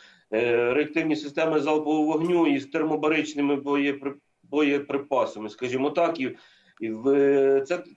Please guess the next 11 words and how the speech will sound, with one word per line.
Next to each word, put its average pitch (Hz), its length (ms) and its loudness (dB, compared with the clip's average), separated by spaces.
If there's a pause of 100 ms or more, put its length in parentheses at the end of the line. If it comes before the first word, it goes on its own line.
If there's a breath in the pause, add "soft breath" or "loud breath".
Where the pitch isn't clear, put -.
такі 170 240 -6
боєприпаси, 165 640 -2
які, 147 220 -4
ну, 156 320 -4
знищують 170 640 -4
і 165 80 -4
випалюють 165 640 0
все - 280 -6
на 156 80 -4
своєму 160 300 -4
шляху. 170 560 -6